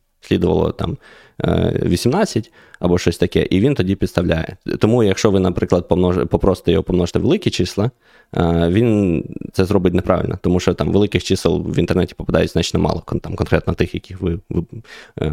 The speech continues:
вибираєте, да, якщо ви там просто десять цифр введете. Ам, і це, мабуть, най-, е,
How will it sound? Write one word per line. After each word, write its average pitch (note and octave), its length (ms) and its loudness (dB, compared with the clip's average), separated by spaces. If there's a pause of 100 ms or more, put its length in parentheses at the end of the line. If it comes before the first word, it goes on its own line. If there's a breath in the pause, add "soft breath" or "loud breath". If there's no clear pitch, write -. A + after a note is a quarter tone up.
(100)
вибираєте, E2 500 0
да, F2 100 2
якщо E2+ 240 0
ви F2 100 2
там E2+ 160 -4
просто E2+ 340 -4 (500)
десять F2+ 340 0
цифр E2+ 260 -2
введете. E2+ 640 -2 (600 loud breath)
Ам, E2 600 0 (800)
і G#2 320 2
це, - 200 2
мабуть, C#3+ 320 2
най-, A#2 600 2 (300)
е, D2+ 340 0